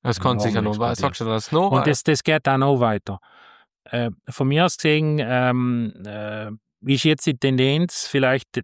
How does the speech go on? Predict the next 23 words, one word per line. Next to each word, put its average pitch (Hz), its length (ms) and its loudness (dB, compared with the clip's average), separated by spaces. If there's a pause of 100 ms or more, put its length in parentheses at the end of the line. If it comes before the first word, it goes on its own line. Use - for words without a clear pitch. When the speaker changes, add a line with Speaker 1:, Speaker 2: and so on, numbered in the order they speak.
Speaker 2:
nicht 139 180 0 (220)
schlauere 160 560 2
Modelle 170 500 2
zu - 160 -6
machen 143 640 -2
oder 98 180 -2
halt 90 220 -8
Modelle, 104 340 0
die 101 140 -2
irgendwie, 107 400 0
weißt - 640 -4
du, - 20 -4
es 123 80 -4
gibt 131 160 -4
vor 139 80 2
allem 135 100 0
die 127 100 2
Benchmarks, 113 720 -2
wo 113 220 0
allem 117 260 0
extrem 117 480 -2
schwierige 113 680 -2
Aufgaben 113 600 -2